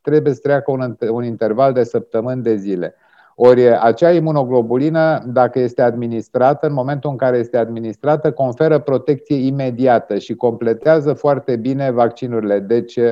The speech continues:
cum spuneam, între momentul administrării și al apariției titlului de pro-, de protecție după vaccin trebuie să treacă săptămâni de zile, ori dacă se dau simultan cele două,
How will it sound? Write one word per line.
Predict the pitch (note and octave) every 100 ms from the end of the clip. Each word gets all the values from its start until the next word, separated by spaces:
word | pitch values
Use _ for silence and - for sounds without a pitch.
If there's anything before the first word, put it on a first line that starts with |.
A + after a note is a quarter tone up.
| G2+
cum | A#2
spuneam, | A2+ - C3+ C3+ B2
între | A#2+ A#2+
momentul | A2+ A#2 C#3+ C3+ C3+
administrării | B2 A#2+ A#2 - B2+ A#2
și | A#2+
al |
apariției | A2+ A2 G#2 A2 B2+ - B2
titlului | A#2+ A#2+ A#2 A2+ G#2+
de | G#2
pro-, | - A2 - G#2 F#2+ G2+
de | G#2
protecție | A2 G#2+ A2+ B2+ A#2+ G#2
după | G#2 A2
vaccin | G2+ G2+ - G#2
trebuie | F#2+ A2+ G#2+
să |
treacă | G2+ A2+ G#2+ G#2
săptămâni | G#2+ - A2 A2+ A#2
de | B2
zile, | D3 D#3 C#3+ - _ _ _
ori | B2+ B2+
dacă | C3 B2
se | A#2 B2+
dau | D3+ D3+
simultan | D3+ C3 B2+ B2 D3 C#3+
cele | C#3 B2
două, | A#2 C3+ E3 D#3+